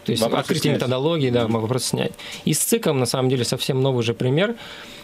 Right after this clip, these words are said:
Speaker 1: когда они же выкладывали все, э, протоколы вот эти с участков на выборах в Приморье последних.
Speaker 2: Я про выборы тоже хотел
Speaker 1: А,
Speaker 2: спросить.
Speaker 1: вот, и там как
Speaker 2: Да.
Speaker 1: раз был случай, что там же были доступны, а,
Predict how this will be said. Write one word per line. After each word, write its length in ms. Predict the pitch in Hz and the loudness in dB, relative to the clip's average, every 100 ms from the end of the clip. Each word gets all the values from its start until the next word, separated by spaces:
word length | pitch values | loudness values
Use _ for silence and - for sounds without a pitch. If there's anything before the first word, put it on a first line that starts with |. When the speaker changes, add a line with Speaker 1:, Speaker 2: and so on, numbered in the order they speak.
| - | -6
Speaker 1:
когда 460 | 123 120 131 127 120 | -2 0 2 2 0
они 180 | 135 | 0
же 120 | 147 135 | 0 0
выкладывали 640 | 135 147 139 135 135 127 | 2 2 2 2 2 2
все, 500 | - - 143 127 131 - | 0 0 2 2 0 0
э, 220 | 127 123 | 2 2
протоколы 460 | 127 120 147 277 262 | 0 -2 0 2 2
вот 140 | 135 | 2
эти 160 | 117 117 | 0 -2
с 60 | 131 | -2
участков 480 | - 131 - 175 131 | 0 0 0 -4 -2
на 100 | 123 | -2
выборах 460 | 127 131 127 117 | 0 0 2 0
в 40 | - | -2
Приморье 380 | 123 123 117 | 0 0 0
последних. 400 | 117 123 - - | -2 -4 -2 -2
Speaker 2:
Я 80 | 104 | -2
про 200 | 90 127 | -2 0
выборы 280 | 131 113 104 - | 2 0 -2 -4
тоже 180 | 113 85 | -6 -4
хотел 240 | - 98 | -6 -6
Speaker 1:
А, 20 | |
Speaker 2:
спросить. 320 | - - 120 147 | -4 0 2 2
Speaker 1:
вот, 380 | 139 120 110 | 4 2 2
и 260 | 135 151 165 | 0 2 2
там 240 | 156 165 | 2 0
как 140 | 196 - | 0 2
Speaker 2:
Да. 40 | |
Speaker 1:
раз 220 | 170 170 | 2 2
был 580 | 143 143 156 156 151 143 | 2 2 2 2 2 0
случай, 460 | 131 151 208 - 196 | 0 0 0 0 0
что 400 | - 156 143 123 - - - - - - - - | 0 2 2 0 -6 -20 -20 -20 -18 -16 -10 -2
там 160 | 156 | 0
же 100 | 151 | 2
были 160 | 151 156 | 2 2
доступны, 760 | 147 - 233 240 202 165 143 | 2 0 -2 0 2 4 2
а, 520 | 127 - 135 127 120 | 0 -2 0 2 0